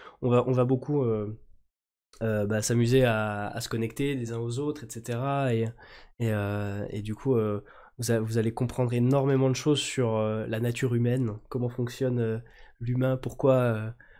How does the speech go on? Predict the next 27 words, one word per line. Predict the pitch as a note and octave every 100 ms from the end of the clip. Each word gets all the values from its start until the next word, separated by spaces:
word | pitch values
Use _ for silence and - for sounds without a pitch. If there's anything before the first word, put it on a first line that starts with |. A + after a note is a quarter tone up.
| -
pourquoi | B2+ - A#2+
ci, | - A#2+
pourquoi | A#2 -
ça. | A2+ -
Il | A2
y |
a, | G#2+
il | A2+
y |
a | A#2
plein, | - A#2+ A#2
plein, | - -
plein, | - -
plein | - -
de |
choses | - G#2+
qui | -
sont | - A2
possibles. | A2 A2+ - A#2 G#2+ G#2+
C'est, | - G2+
euh, | G2
c'est | - G#2+
vraiment | G#2+ B2
hyper | A#2+ G#2+
vaste | G#2+ A2+ -
et, | A2
euh, | G#2